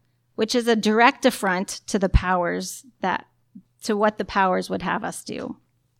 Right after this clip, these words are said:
Only then we find a way to overcome the wounds of prejudice, paternalism, mistrust, systemic racism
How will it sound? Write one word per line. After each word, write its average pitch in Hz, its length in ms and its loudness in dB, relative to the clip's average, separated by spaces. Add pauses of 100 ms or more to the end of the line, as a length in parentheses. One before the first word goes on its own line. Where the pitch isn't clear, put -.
(2000)
Only 254 280 8
then 247 640 8 (220)
we 220 480 -2
find 214 580 2
a - 120 -2
way 196 360 0
to - 160 -8
overcome 196 580 -2
the 196 120 -2
wounds 202 440 -4
of 185 260 -8
prejudice, 180 840 -8 (500)
paternalism, 190 1000 -4 (600)
mistrust, - 1160 -6 (800)
systemic 208 640 0
racism 196 800 -8